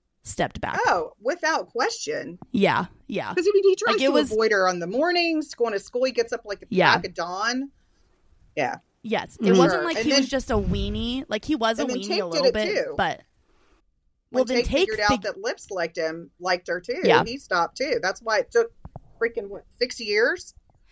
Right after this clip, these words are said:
Speaker 2: before they
Speaker 1: That's
Speaker 2: get together?
Speaker 1: true. That's true. You're right.
Speaker 2: Yeah.
Speaker 1: And then it was just like,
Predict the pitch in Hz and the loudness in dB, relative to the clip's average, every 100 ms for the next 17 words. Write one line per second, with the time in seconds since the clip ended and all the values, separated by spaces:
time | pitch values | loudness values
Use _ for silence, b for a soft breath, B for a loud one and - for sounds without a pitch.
0 | b 208 - 233 269 226 - 370 262 349 | b -10 -2 2 4 2 2 4 4 2
1 | 196 _ _ _ _ _ _ 202 226 - | -4 _ _ _ _ _ _ 0 0 0
2 | - 277 180 - 196 214 208 196 175 - | -2 -2 -2 -4 -4 0 2 0 -2 -6
3 | 170 151 - 285 349 349 381 392 - 381 | 2 4 4 4 2 2 0 -2 0 0
4 | 339 | 0